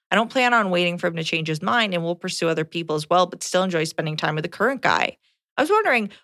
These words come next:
what you would do in this scenario. Would you still go on dates with the current guy, even though he doesn't want to be exclusive with anyone at the moment? I'm a hundred percent not gonna wait for him. I know what I want and I'm no longer afraid to ask for it. Just curious what your take is on it as well.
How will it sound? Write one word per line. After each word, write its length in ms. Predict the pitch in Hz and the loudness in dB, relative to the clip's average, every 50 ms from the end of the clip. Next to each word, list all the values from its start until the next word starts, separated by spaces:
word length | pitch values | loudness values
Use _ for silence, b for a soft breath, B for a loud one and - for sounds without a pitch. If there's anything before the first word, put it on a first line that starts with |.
| B _ _ | B _ _
what 260 | 185 202 233 - - | 2 2 2 2 2
you 220 | - 180 196 247 302 | -4 -4 -2 0 2
would 140 | 320 247 196 | 2 2 2
do 160 | 170 156 151 | 2 0 0
in 80 | 151 | 0
this 160 | 147 151 151 - | -2 -4 -6 -4
scenario. 480 | - - - - 107 92 - - - | -4 -4 -2 -2 -2 -2 -2 -2 -2
Would 160 | - - 170 | -2 -2 -2
you 60 | 175 185 | -2 -2
still 180 | 180 - 196 196 | 0 0 -2 0
go 140 | 196 214 | 2 4
on 160 | 202 196 185 175 | 4 4 2 2
dates 380 | - 151 143 160 208 208 - | 0 0 0 0 0 -2 -4
with 100 | - 165 | -4 -4
the 80 | - 143 | -4 -4
current 320 | - - 165 160 165 180 | -2 0 0 0 2 2
guy, 160 | 208 220 226 | 2 2 2
even 200 | 226 214 190 175 165 | 2 0 -2 -2 0
though 100 | 160 160 | 0 0
he 100 | 160 147 | 0 0
doesn't 180 | 165 156 147 | -2 -2 -2
want 120 | 131 139 156 | -4 -4 -4
to 40 | 151 | -2
be 100 | 156 156 | -2 -4
exclusive 500 | 156 151 - - - 160 160 160 190 185 | -4 -4 -8 -6 -4 -4 -2 -2 -4 -2
with 100 | 196 208 | 0 0
anyone 280 | 208 202 208 202 202 202 | 0 2 0 0 0 0
at 80 | 196 - | 0 -2
the 60 | 165 | -2
moment? 460 | 160 156 151 156 165 190 240 277 - _ | -2 -2 0 0 0 0 0 -2 -2 _
I'm 120 | 190 185 185 | 0 0 0
a 40 | |
hundred 240 | 185 - 214 226 254 | 2 2 0 0 2
percent 280 | 254 254 - 226 214 - | 0 0 -2 -2 0 2
not 160 | 175 185 196 | 2 2 2
gonna 120 | - 180 | 0 0
wait 220 | 165 170 202 240 - | 2 2 2 0 0
for 120 | - 185 175 | 0 0 2
him. 240 | 165 156 151 156 - | 2 0 -2 -2 -2
I 100 | - 160 | 0 0
know 140 | 165 165 170 | 2 4 4
what 120 | 175 190 | 4 4
I 100 | 202 214 | 4 4
want 200 | 202 185 165 156 | 2 2 0 0
and 80 | - 143 | 0 -2
I'm 100 | 151 156 | -2 -2
no 100 | 156 160 | 0 0
longer 180 | 160 160 160 160 | 0 0 0 -2
afraid 180 | 156 156 170 160 | -2 -2 -2 0
to 60 | 170 | 2
ask 180 | 165 170 170 - | 2 2 0 0
for 120 | 156 160 | -2 -2
it. 40 | 147 | 0
Just 220 | 156 180 180 - | -2 -4 -8 -8
curious 320 | - - 185 175 175 175 - | -6 -2 0 0 0 0 -2
what 100 | 170 143 | -4 -2
your 140 | 135 151 151 | -2 -2 -4
take 240 | - - 156 156 160 | -2 -4 -4 -2 -2
is 140 | 156 147 151 | -2 0 0
on 140 | 151 151 151 | 0 0 -2
it 100 | 147 127 | -4 -4
as 120 | 135 139 - | -6 -8 -4
well. 480 | 113 135 123 - 73 - - - - | -4 -2 0 0 0 0 -2 -4 -6